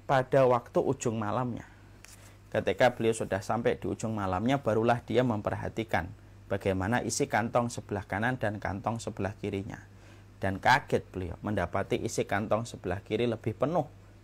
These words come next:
jauh lebih penuh daripada isi kantong sebelah kanan. Menangislah beliau dengan tangisan yang menyayat hati. Tangisan kesedihan, tangisan tanpa rekayasa,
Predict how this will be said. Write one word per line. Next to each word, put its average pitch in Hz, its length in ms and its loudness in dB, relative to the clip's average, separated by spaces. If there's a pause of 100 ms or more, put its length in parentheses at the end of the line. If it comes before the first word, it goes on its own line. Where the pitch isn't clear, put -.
(140)
jauh 170 260 8
lebih 123 300 2
penuh 127 240 0
daripada 104 800 2
isi 123 260 0
kantong 107 400 -2
sebelah 98 460 -6
kanan. 101 260 -10 (1120)
Menangislah 101 720 2
beliau 95 340 -4
dengan 104 300 -4
tangisan 104 480 -2
yang 95 100 0
menyayat 82 480 -2
hati. 98 300 -8 (680)
Tangisan 123 480 -2
kesedihan, - 560 -8 (160)
tangisan 101 560 -2
tanpa 101 560 0
rekayasa, 87 720 -6